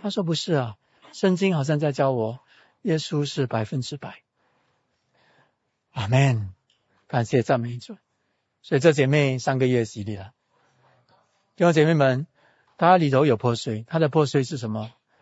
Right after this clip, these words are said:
她害怕，她生活很苦，但是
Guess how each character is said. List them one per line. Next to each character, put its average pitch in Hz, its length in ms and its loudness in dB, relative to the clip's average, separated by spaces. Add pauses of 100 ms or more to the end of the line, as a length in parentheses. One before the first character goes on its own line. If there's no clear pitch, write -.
(200)
她 135 100 -4
害 123 280 0
怕， 107 320 -8 (1040)
她 160 140 0
生 156 260 2
活 135 180 2
很 139 140 0
苦， 104 320 -4 (680)
但 143 160 -2
是 131 420 -4